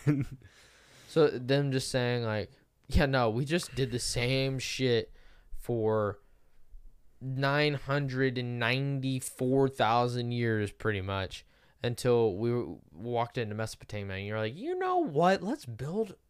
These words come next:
Speaker 2: a
Speaker 1: Yeah.
Speaker 2: fucking wall
Speaker 1: <laughs> Right.
Speaker 2: and some buildings.
Speaker 1: <laughs> Right.
Speaker 2: There, you see those animals? Let's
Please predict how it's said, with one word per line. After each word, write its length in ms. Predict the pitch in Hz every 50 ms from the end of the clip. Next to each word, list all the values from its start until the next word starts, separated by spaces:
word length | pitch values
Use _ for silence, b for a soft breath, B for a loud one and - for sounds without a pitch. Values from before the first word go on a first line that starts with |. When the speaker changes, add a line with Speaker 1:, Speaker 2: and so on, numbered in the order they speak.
| _ _
Speaker 2:
a 60 | -
Speaker 1:
Yeah. 220 | - - - - -
Speaker 2:
fucking 580 | - - - - - 233 214 202 202 196 185
wall 480 | 196 208 220 220 180 139 143 165 - - -
Speaker 1:
<laughs> 60 | -
Right. 380 | 196 180 165 - - 185 147 170
Speaker 2:
and 80 | 185
some 260 | 175 165 247 330 311
buildings. 580 | 269 427 440 440 415 294 151 107 - 127 - -
Speaker 1:
<laughs> 340 | 180 170 143 135 123 - -
Right. 180 | 165 120 117 -
Speaker 2:
There, 300 | 165 - 359 - 403 403
you 100 | 254 311
see 220 | 294 - - 370 392
those 240 | 392 392 381 302 247
animals? 480 | 247 240 285 294 254 240 262 254 - - _ _ _ _ _ _ _ _ _ _ _ _ _ _ _ _ - - -
Let's 240 | 269 320 - -